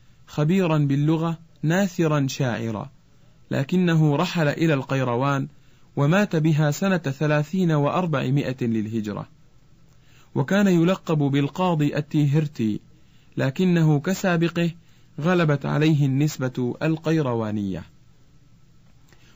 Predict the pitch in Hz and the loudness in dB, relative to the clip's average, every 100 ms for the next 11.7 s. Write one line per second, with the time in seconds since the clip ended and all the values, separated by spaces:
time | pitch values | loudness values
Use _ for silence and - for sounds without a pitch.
0 | - 147 156 143 170 180 214 208 170 151 | -6 0 2 2 2 2 2 2 2 2
1 | 175 180 170 139 151 170 - 143 139 151 | 2 2 2 2 2 0 0 0 2 2
2 | 143 - - - - 139 143 170 143 123 | 0 -6 -20 -20 -6 -2 2 2 0 -2
3 | - 170 170 - - - - - - 180 | -2 -4 -8 -12 -20 -20 -20 -18 -2 0
4 | 226 220 196 170 143 147 147 139 135 190 | 2 0 -2 0 2 2 2 2 0 0
5 | 185 165 160 151 - 156 151 147 170 185 | 2 2 0 -4 -2 2 2 4 2 2
6 | - 175 - - - - - - 160 151 | 0 -4 -6 -20 -20 -20 -20 -8 -2 0
7 | 143 139 202 190 180 - - 143 143 123 | 0 0 -2 0 0 -2 -2 0 2 0
8 | 160 180 170 156 160 160 151 131 127 135 | 2 2 0 0 0 2 2 2 0 -2
9 | - 110 104 82 - - _ - - - | -4 -6 -4 -6 -10 -20 _ -20 -20 -20
10 | - - 147 147 202 190 165 160 135 151 | -14 -2 0 0 -2 -2 -2 -2 0 0
11 | 139 - 117 110 113 95 95 | 0 -2 -2 -2 -2 -4 -10